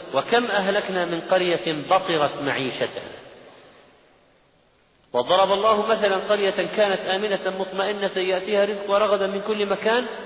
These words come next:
فكفرت بأنعم الله فأذاقها الله لباس الجوع والخوف بما كانوا يصنعون.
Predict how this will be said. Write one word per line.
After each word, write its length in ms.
فكفرت 840
بأنعم 540
الله 440
فأذاقها 800
الله 480
لباس 460
الجوع 420
والخوف 540
بما 260
كانوا 360
يصنعون. 560